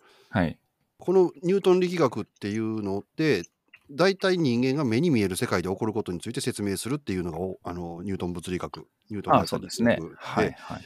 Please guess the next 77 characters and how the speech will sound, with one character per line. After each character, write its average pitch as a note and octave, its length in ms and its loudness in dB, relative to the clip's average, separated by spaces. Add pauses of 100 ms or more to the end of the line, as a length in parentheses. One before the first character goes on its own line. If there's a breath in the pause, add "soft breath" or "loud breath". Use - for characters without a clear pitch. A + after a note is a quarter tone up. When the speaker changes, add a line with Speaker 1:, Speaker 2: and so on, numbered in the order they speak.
(160)
Speaker 2:
そ - 220 -2
れ C4 80 0
よ A#3 100 4
り B2+ 120 4
め G2+ 180 0
ち C3+ 80 -2
ゃ D3+ 60 2
め E3+ 80 4
ち E3 60 0
ゃ E3 60 4
で G3 140 6
か D#3 140 2
い、 D#2 160 -6 (120)
例 A2+ 80 -4
え A#2 40 2
ば F#2 100 -2
惑 C#3+ 220 4
星 C3+ 260 6
が A2+ 140 4
ど G#2+ 120 2
う E2+ 60 -2
の D#2+ 80 -12
と D#2 80 -12
か D#2+ 80 -14
で E2 60 -14
す - 100 -16
ね。 E2 140 -10 (680)
Speaker 1:
う E3 80 2
ん。 - 20 4
Speaker 2:
そ D#3 140 6
う D#3 60 4
い D#3+ 60 4
う D3+ 80 6
も D#3 160 4
の C#3 80 6
の F3 140 4
話 C3 340 0
と、 F3 180 4
も D#3 100 2
う A#3 40 0
一 - 60 -4
個 - 100 2
は、 C#3+ 140 8 (380 loud breath)
そ - 160 -8
の D3 180 2
目 D3+ 180 4
に A3 100 4
見 C#3+ 200 6
え B3 120 6
な D#3+ 120 6
い F#2 60 2
も C#3+ 140 0
っ - 40 -8
と - 80 -14
ち - 120 -8
っ - 20 -20
ち - 100 2
ゃ C3 40 6
い G#2+ 40 2
世 - 80 -2
界、 F2 280 -8
Speaker 1:
う E3 80 6
ん、 C#3+ 120 4
Speaker 2:
ど B2 80 0
う B2 40 8
っ G2+ 380 2
て G#2 60 -4
い G#2 60 -2
う、 - 0 -
Speaker 1:
う - 20 0
ん、 - 20 0
う G2 40 2
ん、 - 20 4
う - 40 2
ん。 - 20 0
Speaker 2:
そ G2 80 -6
の、 F#2+ 200 -4